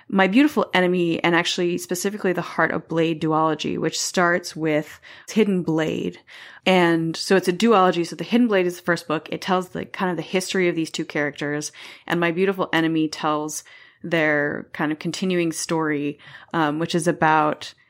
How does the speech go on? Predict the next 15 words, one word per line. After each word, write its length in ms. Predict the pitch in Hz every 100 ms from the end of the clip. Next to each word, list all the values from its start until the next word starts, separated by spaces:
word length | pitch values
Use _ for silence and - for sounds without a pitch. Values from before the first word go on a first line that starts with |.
| _ -
uh, 440 | 170 160 90 - - _ _ _ _ -
a 460 | 175 165 165 160 - - _
woman, 580 | - 196 269 269 269 269 - -
um, 520 | 190 175 170 151 - -
who 180 | -
is 280 | 185 170 165
from, 560 | - 175 160 156 151 - -
I 60 |
am 140 | 165 160 -
almost 280 | 254 226
certain, 380 | - 147 - 156 - -
China, 500 | - 208 196 190 185 - - - -
uh, 280 | - 165 160
who 260 | 151 - 165
is 420 | 160 156 151 -